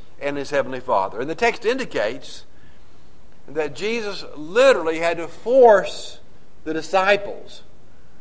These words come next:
to leave him alone so he could have that time by himself. Verse twenty-two says, immediately, that is right after the, the feeding of the five thousand, right after that miracle,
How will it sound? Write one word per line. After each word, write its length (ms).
to 100
leave 360
him 160
alone 540
so 240
he 80
could 120
have 340
that 220
time 440
by 200
himself. 580
Verse 220
twenty-two 500
says, 460
immediately, 560
that 180
is 140
right 260
after 420
the, 220
the 120
feeding 340
of 80
the 80
five 340
thousand, 420
right 200
after 260
that 220
miracle, 520